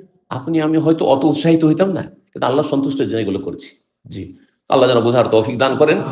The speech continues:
এবং আমাদের অনেকের মধ্যে এই ত্রুটিগুলো আছে, বা মাঝে মাঝে হয়তো একটু আঘাত খেলে হয়তো ভাই থেকে কষ্ট পেলেন, বাপ থেকে কষ্ট পেলেন, মা থেকে কষ্ট পেলেন, "আহ, এদের এত কইরেও লাভ নাই, করছি, তারপরেও কষ্ট দিচ্ছে, দেব, দেব না।" না, না, এটা করিয়েন না, আল্লাহ সন্তুষ্টির জন্য করেন।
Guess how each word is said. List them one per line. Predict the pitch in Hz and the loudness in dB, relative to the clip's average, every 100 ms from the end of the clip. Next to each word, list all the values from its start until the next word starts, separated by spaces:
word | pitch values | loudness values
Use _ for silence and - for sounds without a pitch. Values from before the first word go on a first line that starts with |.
| - - | -8 -6
এবং | - 143 | -2 -2
আমাদের | 135 135 143 123 160 | 0 0 0 2 0
অনেকের | - 127 156 170 156 | 0 -2 -2 0 0
মধ্যে | 151 139 | 0 0
এই | 135 135 | -2 -2
ত্রুটিগুলো | 127 131 107 110 - | -6 -6 -6 -4 -4
আছে, | 87 - - 98 87 92 | -8 -12 -10 -10 -8 -8
বা | - | -8
মাঝে | 120 135 135 | -4 -4 -4
মাঝে | 135 123 | -6 -4
হয়তো | 123 120 - | -6 -6 -6
একটু | - - 117 | -8 -2 0
আঘাত | 110 123 - | 0 -4 -4
খেলে | 143 135 - - _ | -4 -2 -6 -16 _
হয়তো | - 143 | -14 -6
ভাই | 123 123 | -2 -2
থেকে | 131 139 | 0 -2
কষ্ট | 135 135 | -2 -4
পেলেন, | 113 127 127 | -6 -6 -4
বাপ | 120 - | -4 -2
থেকে | 143 139 | -4 -4
কষ্ট | 135 123 | -6 -6
পেলেন, | 123 123 | -6 -6
মা | 123 - | -6 -6
থেকে | 135 139 | -6 -6
কষ্ট | 135 - | -6 -8
পেলেন, | 196 113 | -8 -6
"আহ, | 226 - - _ - | -6 -6 -12 _ -12
এদের | 160 135 | -6 -4
এত | 131 120 143 | -4 -2 -4
কইরেও | 131 120 117 127 | -4 -2 -2 -2
লাভ | 120 110 110 | -2 -4 -4
নাই, | 117 113 | -8 -8
করছি, | 110 113 131 | -8 -10 -12
তারপরেও | 131 - - - 123 120 - - | -14 -14 -14 -10 -8 -8 -12 -14
কষ্ট | 139 - | -16 -14
দিচ্ছে, | 110 101 - | -14 -14 -20
দেব, | - - - - - | -20 -20 -20 -20 -12
দেব | 95 | -10
না।" | 90 - _ _ _ | -10 -12 _ _ _
না, | - 110 | -14 -12
না, | 104 | -12
এটা | 90 | -12
করিয়েন | - 82 - | -12 -12 -12
না, | - | -8
আল্লাহ | 107 110 | -2 -2
সন্তুষ্টির | 104 95 - - | -2 -8 -12 -18
জন্য | - | -20
করেন। | - | -20